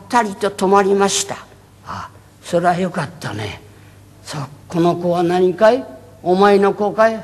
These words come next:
はい。せがれでございます。いくつになるね？六つでございます。ああ、そうかい。大変な違いだね。うちの子供も今日は袴着の祝いで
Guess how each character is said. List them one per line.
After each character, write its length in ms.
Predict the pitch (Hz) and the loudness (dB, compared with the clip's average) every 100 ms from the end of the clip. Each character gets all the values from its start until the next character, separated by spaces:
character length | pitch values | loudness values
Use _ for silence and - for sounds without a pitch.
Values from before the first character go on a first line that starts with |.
| - | -12
は 120 | 165 | -12
い。 60 | - - - - - - | -12 -16 -20 -20 -20 -16
せ 300 | - - 190 | -8 0 4
が 140 | 208 | 6
れ 120 | 220 214 | 4 2
で 140 | 214 | 0
ご 140 | 196 | 0
ざ 160 | 196 208 | 0 2
い 100 | 202 | 2
ま 180 | 196 190 | 2 0
す。 240 | - - - - - - - - - - | -4 -10 -18 -20 -20 -20 -20 -20 -20 -16
い 160 | - 285 | -6 -6
く 120 | - | -6
つ 180 | - 220 | -4 0
に 160 | 190 | 0
な 140 | 170 151 | 0 -2
る 120 | 131 | -6
ね？ 200 | 107 90 - - - - - - - - | -8 -12 -16 -20 -20 -20 -20 -20 -20 -4
六 220 | 165 185 180 | -2 -2 -4
つ 180 | - 269 | -8 -2
で 120 | 220 | -2
ご 160 | 185 156 | -2 -4
ざ 160 | 160 160 | -6 -8
い 120 | 151 | -8
ま 120 | 135 | -10
す。 260 | - - - - - - - - - - - - - - | -14 -16 -20 -20 -20 -20 -20 -20 -20 -20 -20 -20 -20 -18
あ 400 | - 95 - - | -14 -12 -12 -14
あ、 20 | - | -12
そ 340 | - 135 120 | -4 -4 -4
う 40 | - | -10
か 100 | - | -16
い。 100 | - - | -16 -8
大 180 | 131 | -6
変 280 | 120 131 131 | -4 -4 -4
な 100 | 131 | -6
違 460 | 127 - 135 135 151 | -8 -6 -4 -4 -4
い 40 | |
だ 160 | 151 160 | -4 -2
ね。 260 | 165 175 | -2 -4
う 140 | 143 123 | -6 -6
ち 120 | 175 | -2
の 140 | 170 | -4
子 180 | 170 175 | -2 -6
供 480 | 170 190 185 190 185 | -2 0 0 -2 -4
も 0 | |
今 80 | 175 | -4
日 80 | 226 | -4
は 320 | 214 175 - - - | 0 0 0 -8 -2
袴 480 | - 190 269 302 302 | 2 4 2 2 2
着 100 | 277 | 0
の 140 | 226 | 0
祝 300 | 190 175 220 | 0 4 4
い 120 | 226 | 4
で 360 | 185 143 - - | 0 -4 -6 -20